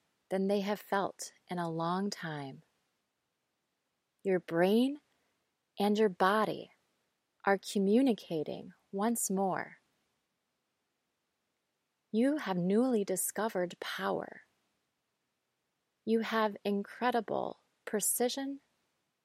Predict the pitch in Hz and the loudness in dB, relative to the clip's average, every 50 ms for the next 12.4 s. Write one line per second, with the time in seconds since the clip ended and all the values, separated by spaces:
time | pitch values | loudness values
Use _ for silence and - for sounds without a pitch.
0 | _ _ _ _ _ _ _ - 202 196 185 - - 175 170 165 - - - 202 | _ _ _ _ _ _ _ -6 -6 -6 -6 -6 -8 -8 -8 -8 -10 -8 -4 -2
1 | 202 - - - _ _ _ _ _ _ _ _ _ _ _ _ _ _ _ _ | -2 -2 -4 -6 _ _ _ _ _ _ _ _ _ _ _ _ _ _ _ _
2 | _ _ _ _ _ _ _ _ _ _ _ _ _ _ _ _ _ _ _ _ | _ _ _ _ _ _ _ _ _ _ _ _ _ _ _ _ _ _ _ _
3 | _ _ - 208 214 247 254 226 196 175 175 170 175 175 196 220 247 277 277 269 | _ _ -4 2 4 6 8 8 6 6 4 2 2 4 4 4 4 2 4 4
4 | 262 226 180 156 147 156 175 - _ _ _ - - 185 175 - - - - 208 | 4 4 4 2 0 -4 -8 -12 _ _ _ -10 -10 -10 -8 -8 -8 -6 -4 -2
5 | 233 254 254 220 170 156 147 143 - - - - _ _ _ _ _ _ _ _ | 0 0 0 0 -2 -2 -4 -8 -10 -12 -14 -18 _ _ _ _ _ _ _ _
6 | _ _ _ _ _ _ _ _ _ _ _ _ _ - - - 220 214 208 226 | _ _ _ _ _ _ _ _ _ _ _ _ _ -8 -2 4 4 6 6 6
7 | 233 - - 220 196 - 175 - - - 220 - - 247 - - 254 262 262 - | 2 2 0 -4 -2 -2 -6 -6 -4 -4 -2 0 -2 -2 -2 0 2 2 2 0
8 | _ _ _ _ _ _ _ - - 170 165 - _ - - 202 214 226 226 233 | _ _ _ _ _ _ _ -8 -6 -6 -6 -6 _ -4 -2 0 0 0 0 -2
9 | 233 233 247 247 - _ - 190 175 175 175 175 - - 175 190 214 220 233 233 | -2 -4 -6 -6 -8 _ -6 -4 -4 -4 -4 -6 -6 -4 -2 0 2 2 2 2
10 | 240 - 180 160 160 160 - 190 185 185 185 185 175 - - 196 202 208 214 214 | 0 -2 -4 -6 -6 -4 -4 -2 0 0 0 -2 -4 -2 -2 0 0 2 0 0
11 | 214 214 220 220 - _ - - 165 165 165 165 185 190 202 208 214 208 202 185 | 0 -2 -4 -6 -8 _ -10 -8 -8 -6 -4 -2 0 0 2 2 2 2 2 0
12 | 170 160 151 - - - - - | 0 0 -2 -4 -10 -16 -20 -20